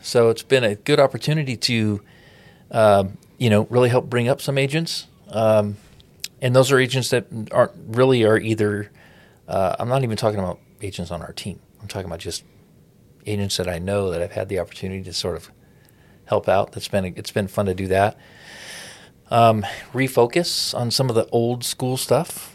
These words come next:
you know. It's really taking some, some old school tactics to, uh, stay relevant in today's market, uh, which I think would be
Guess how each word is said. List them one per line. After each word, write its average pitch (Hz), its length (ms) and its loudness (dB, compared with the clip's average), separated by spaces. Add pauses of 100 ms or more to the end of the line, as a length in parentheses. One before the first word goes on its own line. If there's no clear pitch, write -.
(140)
you 120 100 -2
know. 139 200 0 (300)
It's 117 180 -6
really 123 200 2
taking 117 380 -2
some, 107 380 -2 (720)
some 107 420 -2
old 113 240 0
school 120 320 -6
tactics - 600 -12
to, 113 380 -4
uh, 104 160 4
stay 131 300 0
relevant 117 380 0
in - 60 -18
today's 117 300 -2
market, 120 360 0 (400)
uh, 110 260 -2
which - 540 -6 (680)
I 110 140 2
think 110 260 -6
would 95 160 -4
be 95 360 -2